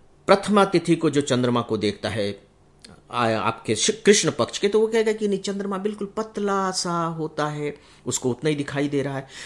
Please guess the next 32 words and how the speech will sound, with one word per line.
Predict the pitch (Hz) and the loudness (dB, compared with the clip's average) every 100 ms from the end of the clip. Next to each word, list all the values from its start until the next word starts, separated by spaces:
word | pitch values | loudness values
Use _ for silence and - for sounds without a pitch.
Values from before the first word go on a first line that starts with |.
| - | -10
द्वितीया | 131 165 180 190 185 | 4 6 10 10 10
को | 185 | 6
देखेगा | 165 170 180 165 160 | 6 4 4 4 4
तो, | 160 | 4
तो | - | 2
नहीं, | 143 - | 2 2
थोड़ा | 113 101 | 0 2
सा | 104 | 0
और | 98 120 143 | 2 2 2
मोटा | 139 143 139 | 2 0 0
होता | 135 131 131 | 0 -2 -2
है। | 127 131 | 0 2
और | 123 147 135 | 6 6 8
जब | 143 | 6
सप्तमी, | 113 139 - - 143 | 6 -2 -6 -2 4
अष्टमी | 131 - - 151 | 4 4 2 4
को | 151 | 4
वो | 160 | 6
चंद्रमा | 151 147 143 151 | 6 6 6 6
को | 147 139 | 6 6
देखेगा | 135 131 135 147 | 4 2 0 0
तो | 165 | 0
बोले, | 165 185 | 0 2
"नहीं, | 208 208 - - - | 2 0 -8 -14 0
वो | 196 | 2
अर्धचंद्राकार | 214 226 202 180 147 135 - 113 104 | 6 6 4 2 4 4 4 2 2
होता | 98 101 | -2 -2
है, | 110 | -2
वृत्त | 135 165 131 | 0 -2 0
तरह, | 123 123 | 0 2
जैसे | 120 123 | 2 0
आधा | 135 127 127 139 | 2 2 2 0